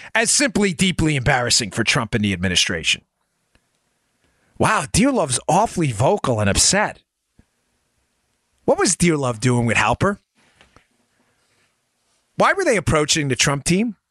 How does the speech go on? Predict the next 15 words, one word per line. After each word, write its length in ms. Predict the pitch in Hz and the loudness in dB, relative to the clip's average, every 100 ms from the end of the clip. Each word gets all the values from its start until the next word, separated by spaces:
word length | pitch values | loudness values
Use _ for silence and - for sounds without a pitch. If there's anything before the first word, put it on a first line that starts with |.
| _ | _
Halper? 480 | - 151 151 185 202 _ _ _ _ _ _ _ _ _ | -2 0 2 0 -2 _ _ _ _ _ _ _ _ _
Why 200 | 233 370 | 2 4
did 140 | 359 | 2
him 180 | 233 285 | 0 2
and 120 | 269 | 0
Halper 360 | 202 254 - 156 | 2 0 2 2
suddenly 360 | - 208 220 | 2 2 0
resign 460 | 190 160 185 202 151 | 2 0 0 -2 -4
from 180 | 143 135 | -2 0
this 160 | 135 | 0
forum 340 | - 165 196 135 | 0 0 0 -2
because 220 | 123 135 | 0 0
of 160 | 143 139 | 0 0
Russian 400 | 165 165 175 151 | 0 0 0 -2
influence? 560 | 156 - 123 80 - | -2 -2 -2 -4 -8